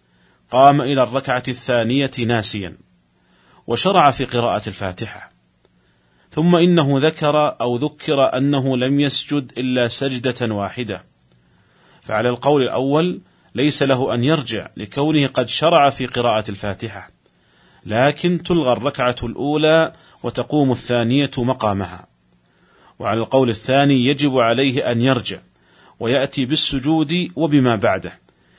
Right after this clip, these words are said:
لكونه لم يصل إلى موضعه من الركعة الثانية، فلم يصل إلى السجود من الركعة الثانية. والأقرب في هذه المسألة والله أعلم هو القول الثاني،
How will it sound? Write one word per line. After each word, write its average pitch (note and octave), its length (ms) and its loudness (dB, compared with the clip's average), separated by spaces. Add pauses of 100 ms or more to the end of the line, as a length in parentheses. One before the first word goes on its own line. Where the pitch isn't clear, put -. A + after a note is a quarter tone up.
(220)
لكونه E3+ 760 4 (100)
لم E3 280 0
يصل E3 260 2
إلى D3 280 4
موضعه C#3+ 680 2
من C3 160 2
الركعة B2 500 -2
الثانية، G#2 600 -4 (600)
فلم F3+ 260 4
يصل F3+ 240 2
إلى D3 180 0
السجود C#3+ 580 0
من D3 160 2
الركعة C3 440 -2
الثانية. G2+ 600 -8 (1600)
والأقرب C3 480 0
في A#2+ 180 -2
هذه B2+ 300 4
المسألة A#2+ 520 0
والله A#2+ 460 2
أعلم B2 340 2 (300)
هو B2+ 140 0
القول B2 280 0
الثاني، G#2+ 540 -2